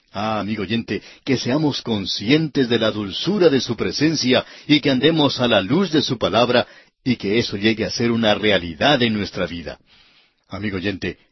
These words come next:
esta oración es por nosotros mismos, pero también queremos hacerla por usted en el día de hoy,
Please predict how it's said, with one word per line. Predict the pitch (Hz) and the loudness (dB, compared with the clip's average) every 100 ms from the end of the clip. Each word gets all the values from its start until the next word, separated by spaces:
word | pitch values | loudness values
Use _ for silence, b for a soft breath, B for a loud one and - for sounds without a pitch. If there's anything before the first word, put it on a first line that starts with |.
| _ | _
esta | 147 143 - | -4 -4 -2
oración | 110 95 - 123 | -2 -2 -2 -2
es | 120 | -2
por | - 113 | 0 -2
nosotros | 107 90 127 123 117 101 | -2 -4 -2 -2 -2 -2
mismos, | 120 139 82 69 - B B | -4 -4 -6 -14 -18 B B
pero | 160 | -2
también | 151 160 196 | 0 -2 0
queremos | 147 160 170 - | 0 0 -2 -2
hacerla | 104 147 151 139 | 2 2 2 0
por | 123 123 | 0 -2
usted | 110 175 175 | 0 0 2
en | 156 | 2
el | 107 | 4
día | 107 | 2
de | 95 | 2
hoy, | 90 78 | -2 -6